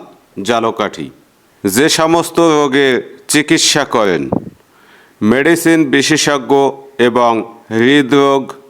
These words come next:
বক্ষব্যাধি, বাত ব্যথা,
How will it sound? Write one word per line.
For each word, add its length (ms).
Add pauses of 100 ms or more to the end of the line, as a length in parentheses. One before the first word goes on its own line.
(380)
বক্ষব্যাধি, 760 (500)
বাত 340 (120)
ব্যথা, 360